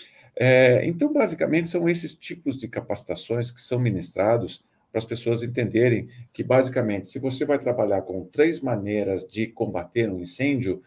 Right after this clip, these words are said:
você tem que ter, entender as três técnicas básicas, que é, é, o combate indireto, retirando a vegetação, né? É,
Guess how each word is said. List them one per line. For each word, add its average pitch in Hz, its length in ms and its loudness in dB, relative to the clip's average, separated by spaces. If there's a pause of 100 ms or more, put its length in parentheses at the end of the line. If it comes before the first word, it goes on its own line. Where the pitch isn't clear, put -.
(220)
você 110 260 -6
tem 127 200 -4
que 123 120 -12
ter, 139 400 2 (200)
entender 123 540 2
as 123 160 2
três 135 340 -2
técnicas 117 560 0
básicas, - 560 0
que 95 200 -4
é, 90 320 2 (300)
é, 95 240 0
o 110 140 2
combate 107 400 0
indireto, 120 640 0
retirando 92 440 -6
a - 20 -4
vegetação, 135 720 -2 (440)
né? 113 360 -2 (220)
É, 104 680 2